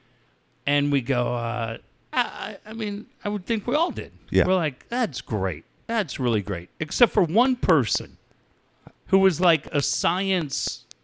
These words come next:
Speaker 1: like, at science something
Speaker 2: I
Speaker 1: on
Speaker 2: saw it.
Speaker 1: Twitter.
Speaker 2: I saw it.
Speaker 1: And they're like, "Are you fucking crazy during covid trying to kill your kid?"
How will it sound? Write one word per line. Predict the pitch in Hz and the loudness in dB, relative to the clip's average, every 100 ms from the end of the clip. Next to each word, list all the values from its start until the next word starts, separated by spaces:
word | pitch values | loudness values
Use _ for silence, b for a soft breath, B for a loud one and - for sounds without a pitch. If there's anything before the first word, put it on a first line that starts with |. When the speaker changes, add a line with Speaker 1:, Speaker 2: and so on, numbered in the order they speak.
| _ | _
Speaker 1:
like, | 143 117 _ _ | -6 -6 _ _
at | 175 196 - | -2 -2 -6
science | - 160 156 143 127 | -4 0 2 0 -2
something | - 127 113 113 | -2 -2 0 0
Speaker 2:
I | |
Speaker 1:
on | 101 | 6
Speaker 2:
saw | 92 82 | 8 8
it. | |
Speaker 1:
Twitter. | 139 95 71 | 6 2 -4
Speaker 2:
I | 73 | -4
saw | 80 76 | 0 0
it. | - _ - _ _ | -2 _ -20 _ _
Speaker 1:
And | 185 | 2
they're | 190 | 4
like, | 185 156 | 2 0
"Are | 170 | -2
you | 175 277 | 2 0
fucking | - - 220 - 185 | 0 -6 -6 -4 -6
crazy | - 208 190 196 165 202 | -2 0 0 0 -2 0
during | 160 165 143 | 2 2 0
covid | - 180 185 190 185 | 4 6 6 2 0
trying | - 180 170 | -2 -2 -2
to | 147 | -4
kill | - 185 180 | -2 0 2
your | 160 | 0
kid?" | 127 - 175 190 | -2 -2 -2 -2